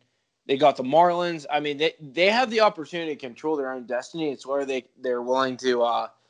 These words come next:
to go out and, and take advantage of the opportunity that they have. Um, it's a very favorable schedule. Like I said, you have the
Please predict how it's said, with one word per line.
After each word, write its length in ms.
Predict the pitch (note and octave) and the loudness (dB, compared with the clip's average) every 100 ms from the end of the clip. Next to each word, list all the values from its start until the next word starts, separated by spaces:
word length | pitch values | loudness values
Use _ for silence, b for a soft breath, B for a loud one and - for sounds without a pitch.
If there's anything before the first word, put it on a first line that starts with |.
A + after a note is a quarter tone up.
| _ - | _ -8
to 120 | C3+ | 2
go 220 | C#3 C3 | 6 8
out 260 | B2 B2+ B2 | 6 2 -4
and, 240 | A#2 A2+ - | -10 -12 -12
and 160 | B2+ | -10
take 200 | D#3 C#3 | -6 -4
advantage 440 | C3 B2+ B2+ B2+ A#2+ | -4 -4 -4 -6 -6
of 60 | |
the 140 | A#2+ B2 | 0 2
opportunity 500 | A#2 A2+ A#2+ B2 B2+ | 0 -4 -4 -4 -2
that 180 | A#2 G#2+ | -4 -4
they 160 | A2+ | -6
have. 480 | A#2 A#2+ A#2+ A#2 A2+ b b b | 0 2 4 2 -2 b b b
Um, 500 | - A#2+ A#2 A2+ A2 - | 4 6 6 2 -12 -14
it's 160 | - C3 | -12 -8
a 60 | A#2+ | 2
very 280 | C3+ E3 | 4 6
favorable 500 | - D3 D3 C3 A#2+ | 4 4 4 2 -10
schedule. 520 | A2+ - C3 B2 B2 A#2 | -12 -4 -4 -4 -6 -4
Like 220 | A#2+ B2 | -4 -4
I 60 | |
said, 320 | A#2 - A#2+ A#2+ | -8 -4 -4 -2
you 140 | A#2+ | 0
have 240 | B2 A#2+ | 0 0
the 180 | A#2+ A#2+ | -2 -8